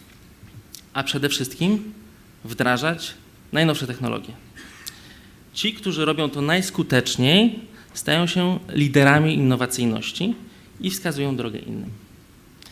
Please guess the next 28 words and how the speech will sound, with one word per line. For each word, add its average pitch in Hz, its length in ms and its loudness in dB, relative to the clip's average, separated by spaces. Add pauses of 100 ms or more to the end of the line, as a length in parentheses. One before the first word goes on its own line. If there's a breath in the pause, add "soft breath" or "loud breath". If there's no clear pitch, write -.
(460 loud breath)
W - 140 -14
tym 208 340 2
roku 160 540 2
obchodzimy 139 520 0
piętnastolecie 127 680 -2
firmy 123 360 -2
V 110 180 -4
M 107 100 -6
ware 170 240 -2 (600 loud breath)
i 147 80 -2
uważam, 165 340 4
że 151 60 4
jest 143 140 2
to 156 80 4
dobry 143 340 4
moment, 131 580 2 (360 loud breath)
żeby 143 300 0
przeanalizować 135 680 0
drogę, 131 420 -4
przez 151 240 -6
którą 147 280 -2
firma 120 320 -6
przeszła. - 400 -12 (1600 loud breath)
E, 135 200 0 (560)
to, 202 140 2
gdzie 185 200 0
teraz 139 320 0
jesteśmy, 147 680 2